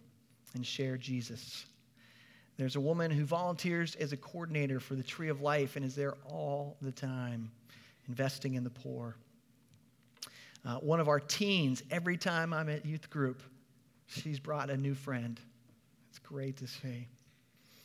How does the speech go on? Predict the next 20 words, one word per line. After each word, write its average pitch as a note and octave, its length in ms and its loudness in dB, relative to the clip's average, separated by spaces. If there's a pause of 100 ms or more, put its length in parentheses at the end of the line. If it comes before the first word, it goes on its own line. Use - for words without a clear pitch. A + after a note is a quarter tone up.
(440)
Uh, C#3 280 4 (200)
monthly, F#3 580 6
when C#3+ 120 4
I C#3+ 80 4
send F#3+ 220 2
out E3 140 6
that C#3 140 2
prayer E3+ 300 0
request D3+ 560 0
email, C3+ 500 2
I C3 100 -2
get C#3 140 0
these C#3 160 -4
prayer C#3+ 300 -4
requests C3+ 380 -2
that C3 100 -8
say, B2+ 400 0 (280)
"Hey, C#3 240 2
I'm C3+ 160 -2
praying D3 480 -2